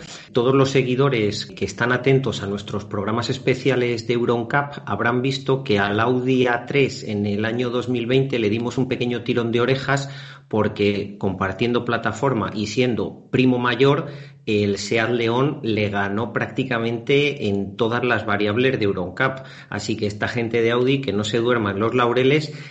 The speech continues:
que si no Cupra y Seat les van a pasar por encima en cuanto a seguridad.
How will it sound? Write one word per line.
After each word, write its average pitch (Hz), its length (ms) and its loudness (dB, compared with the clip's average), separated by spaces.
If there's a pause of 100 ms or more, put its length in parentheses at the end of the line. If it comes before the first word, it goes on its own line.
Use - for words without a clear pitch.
(200)
que 101 360 4
si 98 240 -4
no 110 220 -4
Cupra 101 580 0
y 101 460 0
Seat 123 560 0
les 98 220 -4
van 104 180 -2
a 127 80 -2
pasar 101 320 -6
por 98 140 -4
encima 113 500 0
en 101 120 0
cuanto 98 420 -2
a 85 180 -2
seguridad. 85 720 -4